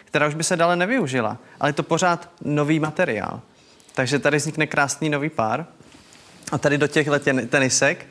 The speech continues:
tak zase se rozemleté, už vynošené, použili jako aditivum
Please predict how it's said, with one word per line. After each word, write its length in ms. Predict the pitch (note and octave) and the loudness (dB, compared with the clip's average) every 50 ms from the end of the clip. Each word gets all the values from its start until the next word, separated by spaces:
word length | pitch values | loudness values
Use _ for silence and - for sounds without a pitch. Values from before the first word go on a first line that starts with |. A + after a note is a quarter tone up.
| - - - - - - - | -20 -20 -20 -20 -20 -8 -2
tak 160 | - C#3 C3 | -2 0 0
zase 220 | C#3+ C#3+ - E3 | 0 0 0 0
se 220 | D#3 - E3+ D3+ - - | 2 2 2 2 2 2
rozemleté, 760 | C#3+ C#3+ C#3+ C3 D#3+ D#3+ D#3 D#3 D#3 D3+ - E3+ D#3+ E3+ - | 2 2 2 2 2 4 4 4 2 2 2 2 2 2 0
už 180 | - D3+ - | -2 -4 -2
vynošené, 720 | D3 C#3+ D3+ C#3+ C#3+ C3+ - - C#3 C3 B2+ B2 C3+ D#3+ E3+ - - - - - _ - | 0 0 0 0 0 -2 -2 -2 0 0 0 0 -2 -4 -6 -10 -16 -20 -20 -20 _ -2
použili 420 | D#3 D3 D3 C#3+ C#3+ D#3+ D#3 E3 | 0 2 2 2 2 2 2 4
jako 220 | D#3 D3+ - - - - | 2 2 2 0 0 0
aditivum 600 | C#3 C3+ D#3 C3+ F3 E3+ D#3 E3+ E3+ F3+ E3+ | 0 0 0 2 2 2 2 2 0 0 0